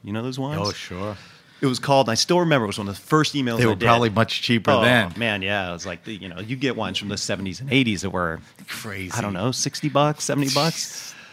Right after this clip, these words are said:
Speaker 1: But I remember working on this email, and we had a whole thing of, like, where is, where is the region and the grapes and how they do this? We had sidebars, pictures.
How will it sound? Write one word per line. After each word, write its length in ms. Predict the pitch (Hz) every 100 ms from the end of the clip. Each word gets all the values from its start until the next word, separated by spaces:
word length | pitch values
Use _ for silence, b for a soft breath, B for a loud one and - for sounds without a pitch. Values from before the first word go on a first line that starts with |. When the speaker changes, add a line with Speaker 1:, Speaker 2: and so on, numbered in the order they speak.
| B B B
Speaker 1:
But 100 | -
I 60 | 139
remember 500 | 127 120 135 143 131
working 380 | 107 117 127 117
on 80 | 104
this 160 | -
email, 300 | 113 101 92
and 80 | 101
we 80 | 104
had 100 | 98
a 60 |
whole 160 | 98 107
thing 200 | - 107
of, 120 | 104
like, 200 | 107 -
where 280 | 117 113 107
is, 160 | 104 - _ - _
where 280 | 131 135 127
is 160 | 110
the 100 | 104
region 840 | 101 180 220 180 131 135 127 123 120
and 180 | 104 98
the 80 | 110
grapes 580 | - 147 175 156 -
and 100 | 113
how 120 | 101 101
they 140 | 101
do 280 | 98 165 156
this? 180 | 127 110
We 60 |
had 120 | 101
sidebars, 840 | - - 185 170 147 127 131 120 104 -
pictures. 720 | 180 175 - 147 139 123